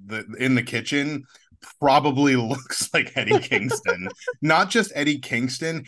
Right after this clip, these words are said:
Eddie Kingston after Jon Moxley beat the shit out of him for twenty minutes.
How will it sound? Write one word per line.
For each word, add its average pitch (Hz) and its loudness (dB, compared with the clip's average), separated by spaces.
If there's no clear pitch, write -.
Eddie 170 4
Kingston 143 -2
after 127 0
Jon 120 0
Moxley 110 -2
beat 104 -8
the 104 -8
shit 127 2
out 120 4
of 117 -4
him 110 -4
for 98 -8
twenty 107 -4
minutes. - -6